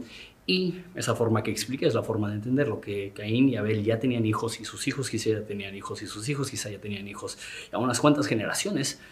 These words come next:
se puede expandir muchísimo, eh, la población del mundo, eh, o mínimo lo suficiente para que, eh, hubiera gente que quizá él no conocía, que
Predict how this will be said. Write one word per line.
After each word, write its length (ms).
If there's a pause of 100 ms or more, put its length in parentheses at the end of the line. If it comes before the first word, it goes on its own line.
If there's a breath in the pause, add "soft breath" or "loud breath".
(140 loud breath)
se 140
puede 420
expandir 400
muchísimo, 720 (260 loud breath)
eh, 360
la 180
población 480
del 140
mundo, 500 (180)
eh, 300
o 80
mínimo 260
lo 80
suficiente 460
para 180
que, 300 (360 loud breath)
eh, 520
hubiera 320
gente 480
que 400
quizá 280
él 200
no 140
conocía, 680
que 100